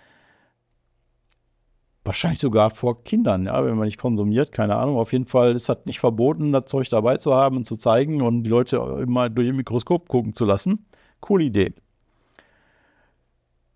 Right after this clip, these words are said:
Ja, und was sagen sie noch? Tolle Erfahrung. Ja, genau, fertig.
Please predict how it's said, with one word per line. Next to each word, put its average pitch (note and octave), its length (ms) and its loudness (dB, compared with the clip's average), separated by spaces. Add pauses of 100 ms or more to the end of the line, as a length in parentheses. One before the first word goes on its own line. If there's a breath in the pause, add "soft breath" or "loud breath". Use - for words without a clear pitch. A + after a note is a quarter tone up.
(100)
Ja, A2+ 840 2
und D#3+ 320 -2
was C#3 160 0
sagen C3 160 2
sie A2+ 80 0
noch? B2 300 0
Tolle E3+ 220 2
Erfahrung. C3+ 680 2 (1300)
Ja, F2+ 220 0 (220)
genau, G2 380 2
fertig. G2+ 420 -2